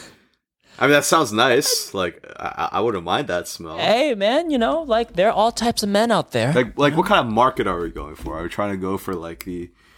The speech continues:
Speaker 1: the very
Speaker 2: I was thinking of, uh, I was, I was <laughs> kinda thinking of, like, uh, Josh's brother.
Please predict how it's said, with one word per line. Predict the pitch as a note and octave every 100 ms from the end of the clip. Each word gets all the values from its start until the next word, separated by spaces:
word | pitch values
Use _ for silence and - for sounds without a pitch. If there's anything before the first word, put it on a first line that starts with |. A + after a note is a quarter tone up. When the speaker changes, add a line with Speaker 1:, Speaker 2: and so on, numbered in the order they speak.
| _ _ _
Speaker 1:
the | F2+
very | E2+ F2+ F#2 F2+ F2+ F2
Speaker 2:
I | E2+ C3+
was | C3+
thinking | - F3 F3 D3+ B2+
of, | A#2+ A2+ G#2+
uh, | A2+ A2 G#2 G2 -
I | B2
was, | - -
I | B2
was | A#2+ - - - -
<laughs> | - - -
kinda | C#3 C3
thinking | A#2 A#2+ A2+ A2 G#2
of, | G2+ F#2+ F2+ -
like, | G2 F2+
uh, | F#2+ F2+ F2+
Josh's | G#2+ G2 A2 G2
brother. | - G2 F#2 G2+ A2